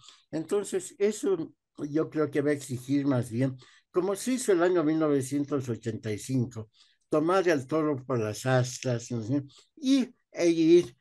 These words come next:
a un sistema de flotación administrada.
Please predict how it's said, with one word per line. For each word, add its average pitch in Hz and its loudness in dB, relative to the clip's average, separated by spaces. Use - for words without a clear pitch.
a 165 0
un 170 2
sistema 127 2
de 139 2
flotación 127 0
administrada. 95 -6